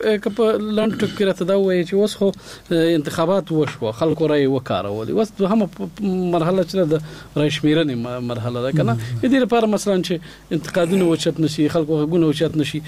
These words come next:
Speaker 1: کمیسیون ته څه پکار دي مثلاً چې د رایې شمېرنې په برخه کې کوم مهم مسایل دي چې باید پام کې ونیول شي؟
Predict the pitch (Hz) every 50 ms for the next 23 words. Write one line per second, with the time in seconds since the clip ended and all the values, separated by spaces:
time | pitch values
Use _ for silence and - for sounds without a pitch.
0 | - - - - - 240 240 233 214 247 269 226 226 202 - 226 180 185 180 180
1 | 185 185 170 160 165 160 165 156 156 160 165 160 147 - 156 160 156 143 156 147
2 | 147 143 135 143 135 123 123 131 135 135 135 131 131 127 117 - 156 147 151 202
3 | 208 185 156 160 165 147 156 143 - 156 135 - 147 135 139 - - - - -
4 | - 220 214 202 190 180 156 160 190 196 175 160 170 - 175 165 165 156 143 131
5 | - 139 139 135 127 117 - - 120 110 104 104 - 107 104 117 117 - 98 -
6 | - -